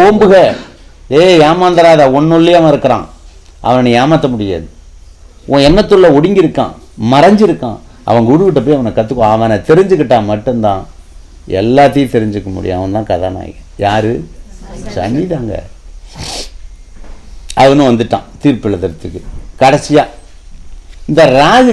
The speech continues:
கேது இருக்கு பாருங்க, இது சாயா கிரகம்னு பேரு. என்ன கிரகம்? அவரு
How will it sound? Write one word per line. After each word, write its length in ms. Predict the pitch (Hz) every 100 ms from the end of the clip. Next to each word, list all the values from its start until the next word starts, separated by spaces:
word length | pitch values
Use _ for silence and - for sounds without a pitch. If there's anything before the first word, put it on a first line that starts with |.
| 156
கேது 180 | 165 139
இருக்கு 160 | 120 107
பாருங்க, 280 | 107 101 131
இது 180 | 151 110 -
சாயா 320 | 117 151 170 131
கிரகம்னு 340 | 101 98 101 104
பேரு. 180 | 87 - - - 107
என்ன 140 | 120
கிரகம்? 340 | 113 120 147 180 - 214 196 185 170 - - - - - - - - - - - - - 131
அவரு 200 | 156